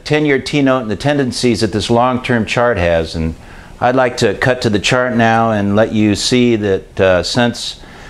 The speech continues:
May of two thousand five, you see the price action on the ten-year note.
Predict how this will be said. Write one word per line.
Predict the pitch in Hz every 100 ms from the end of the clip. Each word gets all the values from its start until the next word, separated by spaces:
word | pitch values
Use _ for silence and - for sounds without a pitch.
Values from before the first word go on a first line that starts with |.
| - -
May | 110 135 139
of | 127
two | 139
thousand | 135 131 123 110 95
five, | 127 127 117 95
you | 98
see | -
the | 104
price | 90 127 123 117
action | 98 90 - 98
on | 92 98
the | 92
ten-year | - 113 107 101
note. | 101 110 101 -